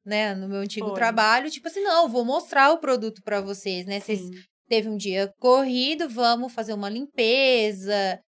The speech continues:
Speaker 1: E foi algo assim que final da tarde, né, a gente lá o dia inteiro trabalhando. E fazer aquela limpeza de pele, você voltar pra casa com aquele frescor, você fala assim, "Nossa senhora", até parece que o produto,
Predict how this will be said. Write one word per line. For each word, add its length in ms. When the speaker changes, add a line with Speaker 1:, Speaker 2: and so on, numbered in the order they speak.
Speaker 1:
E 100
foi 220
algo 380
assim 280
que 120
final 440
da 160
tarde, 640
né, 240
a 60
gente 360
lá 220
o 80
dia 160
inteiro 420
trabalhando. 760
E 60
fazer 320
aquela 260
limpeza 460
de 160
pele, 260
você 300
voltar 400
pra 100
casa 240
com 80
aquele 220
frescor, 400
você 80
fala 120
assim, 200
"Nossa 460
senhora", 800
até 300
parece 340
que 160
o 160
produto, 800